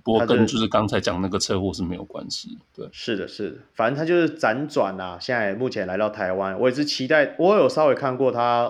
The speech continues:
Speaker 2: 网络上的影片，我也是蛮期待他说他这种身手能够在台湾的比赛里面发挥一定的影响力。
Speaker 1: 嗯。
Speaker 2: 对啊，而毕竟他也很年轻嘛，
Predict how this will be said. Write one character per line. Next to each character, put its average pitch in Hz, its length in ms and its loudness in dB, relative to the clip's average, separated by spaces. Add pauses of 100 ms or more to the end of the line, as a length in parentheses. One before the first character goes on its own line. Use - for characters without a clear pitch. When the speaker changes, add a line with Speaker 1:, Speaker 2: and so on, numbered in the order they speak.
Speaker 2:
网 113 120 -2
络 135 60 -2
上 156 180 0
的 - 40 -2
影 95 240 -8
片， 101 240 -6
我 127 80 2
也 127 80 0
是 143 60 0
蛮 107 180 -2
期 - 140 -10
待 120 180 0
他 113 180 -2
说 110 280 -8 (260)
他 147 100 2
这 151 160 2
种 104 320 -2
身 139 320 0
手 110 220 -2
能 101 160 -6
够 120 200 2
在 110 360 0 (420)
台 107 280 0
湾 117 180 2
的 113 100 -2
比 92 160 -12
赛 107 180 -2
里 95 100 -8
面 101 180 -6
发 98 180 -2
挥 104 160 -2
一 95 100 -8
定 101 140 -8
的 90 120 -10
影 95 200 -14
响 98 300 -6
力。 98 220 -8
Speaker 1:
嗯。 104 320 -10 (260)
Speaker 2:
对 87 140 -6
啊， 82 180 -8 (240)
而 127 80 -2
毕 170 160 -2
竟 160 140 0
他 143 100 2
也 117 140 2
很 101 160 -6
年 95 180 -10
轻 104 260 -6
嘛， 95 220 -10